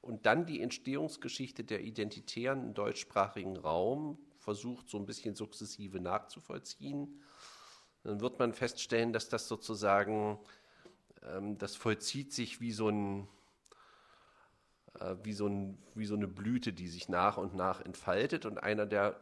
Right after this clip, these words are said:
Schlüsselpersonen ist Martin Sellner, der aus Österreich kommt und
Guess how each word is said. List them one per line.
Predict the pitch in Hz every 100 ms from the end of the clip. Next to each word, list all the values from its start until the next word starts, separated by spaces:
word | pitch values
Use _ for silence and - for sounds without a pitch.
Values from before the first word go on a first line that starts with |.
| -
Schlüsselpersonen | - 117 123 113 104 104 50 - - - - 92 - - 104 104 110 113
ist | 98 -
Martin | 98 98 - 107
Sellner, | 92 95 117 123
der | 107 107 101 - -
aus | - - 107
Österreich | - 110 - - 107 101 -
kommt | 113 107 -
und | 98 95